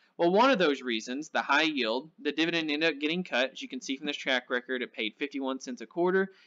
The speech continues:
and then it got slashed all the way to ten. So what is that? That's like an eighty percent downturn. Massive downturn there.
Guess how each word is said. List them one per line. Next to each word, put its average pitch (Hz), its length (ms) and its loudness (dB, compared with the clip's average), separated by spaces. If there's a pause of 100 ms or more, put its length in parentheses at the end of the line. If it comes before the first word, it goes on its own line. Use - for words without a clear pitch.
and 165 120 -8
then 214 100 0
it 240 60 2
got 208 180 0
slashed 160 380 0
all 156 100 4
the 143 80 0
way 139 160 2
to 113 80 -4
ten. - 300 -6 (340)
So 151 140 -4
what 156 140 2
is 135 80 0
that? 107 160 0
That's 143 160 -4
like 143 100 -4
an 110 180 -12
eighty 143 260 0
percent 139 400 -8
downturn. 160 560 -4
Massive 185 580 -2
downturn 113 500 -6
there. 60 240 -18